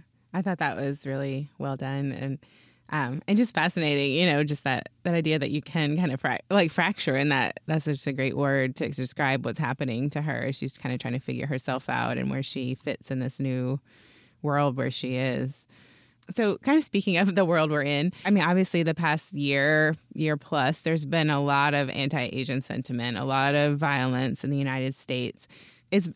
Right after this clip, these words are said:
ob-, obviously brought to the forefront things that were simmering there already and things that I'm sure people in the Asian American community have experienced a long time. It just hasn't been in the news or hasn't been quite so forthright.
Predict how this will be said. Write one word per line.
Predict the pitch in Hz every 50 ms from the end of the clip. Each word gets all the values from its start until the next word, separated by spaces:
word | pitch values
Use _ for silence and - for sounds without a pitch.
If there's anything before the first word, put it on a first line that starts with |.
| -
ob-, | 156 185 185 - -
obviously | 170 185 180 180 175 - - 160
brought | 143 - 156 156 151 151 131 - - - _ _
to | - - 175 147
the | 147 139
forefront | - - 147 139 143 - - 139 120 110 - - - - -
things | - 175 170 175 147
that | 156 104
were | 101 143
simmering | 143 - 165 151 143 135 135 131 127 135 131
there | 127 127 123 120 123 - -
already | 135 131 135 135 127 135 131 104
and | 127 143 139
things | 143 135 127 131 -
that | 123 120
I'm | 131 139 143
sure | - - 156 139 127 131 131 127 139 135 -
people | - 156 - 156
in | 147 139
the | 110 -
Asian | 143 127 139 127 123 131 139 - - - - - - - - - - - - _ _ -
American | - 170 165 151 143 - - 131
community | 135 - 214 262 311 339 320 262 220 196 196
have | 180 175 147
experienced | 143 - - - 170 156 139 131 - 151
a | 143
long | 147 139 135 135 143
time. | - 165 147 131 117
It | 113
just | 131 147 139 -
hasn't | 147 127 135 135 139
been | 139 135
in | 135 135
the | 131 131
news | 127 127 127 131 131 135 135 -
or | 127
hasn't | 135 151 156 156 147 135
been | 131 127 127 -
quite | - - 139 127 - -
so | - - 139 123 127 127 120 -
forthright. | - - - 127 135 - 139 131 123 113 107 -